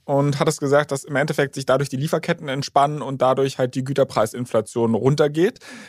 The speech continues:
Gleichzeitig bedeutet es ja aber auch, dass China mehr produziert und wahrscheinlich die Nachfrage nach Rohstoffen hochgehen wird, sodass die Rohstoffpreise als solches wieder steigen sollten. Ähm,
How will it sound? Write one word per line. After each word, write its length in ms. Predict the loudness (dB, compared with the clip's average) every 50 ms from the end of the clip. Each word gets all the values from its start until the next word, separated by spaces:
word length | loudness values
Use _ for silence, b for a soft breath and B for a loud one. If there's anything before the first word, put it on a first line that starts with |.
| B B
Gleichzeitig 640 | 0 2 2 2 2 0 0 0 0 2 0 0 -2
bedeutet 340 | 0 2 2 2 2 0 -4
es 120 | -2 2
ja 100 | 4 4
aber 160 | 4 4 4
auch, 100 | 2 0
dass 280 | 0 0 -2 -4 -6 -12
China 320 | -14 -10 -2 0 2 2 4
mehr 180 | 4 4 2
produziert 520 | 2 0 -2 -4 -4 -2 0 0 0 0 -2
und 80 | -4
wahrscheinlich 260 | -4 -4 -4 -4 -4
die 140 | -4 -2 0
Nachfrage 500 | 2 2 2 2 0 0 0 0 2 2
nach 220 | 0 0 -2 0 0
Rohstoffen 460 | 0 0 0 0 -2 -2 -2 -2 0
hochgehen 500 | 2 2 2 0 -2 -6 -6 -6 -2 -2
wird, 160 | -2 -4 -2
sodass 240 | -2 -2 -2 -2 -2
die 180 | -2 -2 -2 B B B B B _ 2
Rohstoffpreise 880 | 2 2 2 4 4 2 2 2 0 -4 0 2 2 2 2 2 0
als 160 | 0 0 0 0
solches 320 | -2 -2 -2 -6 -6 -4
wieder 160 | 0 0 0
steigen 380 | 2 2 2 2 2 2 0 -2
sollten. 420 | 0 0 0 0 0 0 0 0 B B B B B B B B 0
Ähm, 280 | 2 2 2 0 -4